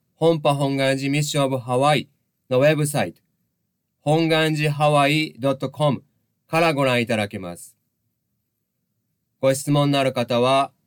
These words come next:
本波本願寺ハワイ別院、八〇八五三六七〇四四、エイトゼロエイト、ファイブスリーシックス、セブンゼロフォーフォー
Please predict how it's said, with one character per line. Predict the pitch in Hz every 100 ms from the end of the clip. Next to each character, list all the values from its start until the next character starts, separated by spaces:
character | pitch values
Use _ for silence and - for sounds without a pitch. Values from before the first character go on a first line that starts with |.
| _
本 | - 160 151
波 | 147
本 | 135 135
願 | 135 135 139
寺 | 147
ハ | 131
ワ | 131 139
イ | 135
別 | 131 131 156
院、 | 113 _ _ _ _ _ _
八 | - 123 143
〇 | 143 135
八 | 131 131 127 151 156 - _ -
五 | 131 135
三 | 135 139 131
六 | 123 120 151 151 147 _
七 | 110 127 139
〇 | 139 135 131
四 | 143 151 143
四、 | 127 - _ _ _ _ _ _ _ _ _ _ _ 127
エ | 139
イ |
ト | 143
ゼ | 123 127
ロ | 127
エ | 110 113
イ | 151
ト、 | - _ _ _ _
フ | 135
ァ | 147
イ |
ブ | 143 147
ス | 147
リ | 143
ー |
シ | 139 -
ッ | 156
ク | -
ス、 | - _ _ _
セ | - 156
ブ | 156 156
ン | 147
ゼ | 165
ロ | 151 143
フ |
ォ | 156 156 156
ー |
フ | 175
ォ | 170
ー | -